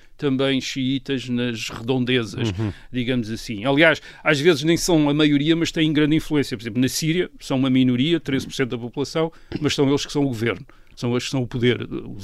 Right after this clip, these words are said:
Speaker 1: Assad é de uma, eh, corrente, de uma seita xiita, não é? Enfim, depois os xiitas também estão
Speaker 2: Pois há
Speaker 1: divididos em várias,
Speaker 2: subdivisões, tanto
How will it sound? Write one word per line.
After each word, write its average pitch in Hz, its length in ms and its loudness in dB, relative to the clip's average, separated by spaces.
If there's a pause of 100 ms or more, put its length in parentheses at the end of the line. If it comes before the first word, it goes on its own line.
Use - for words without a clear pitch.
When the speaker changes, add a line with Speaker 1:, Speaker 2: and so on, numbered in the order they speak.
Speaker 1:
Assad 113 420 -2 (380)
é 120 160 0
de 113 140 -6
uma, 117 440 -2 (460)
eh, 110 720 -6
corrente, 131 800 2
de 113 40 -12
uma 104 160 -10
seita 120 840 0
xiita, 123 600 -2
não 98 240 -6
é? 101 80 -6 (320)
Enfim, - 180 -8
depois 101 260 -10
os 113 120 -8
xiitas 110 400 -8
também 104 200 -14
estão - 160 -12
Speaker 2:
Pois 131 160 2
há 135 80 10
Speaker 1:
divididos 120 240 0
em 110 80 -4
várias, 123 260 6
Speaker 2:
subdivisões, 113 240 2 (420)
tanto 127 180 0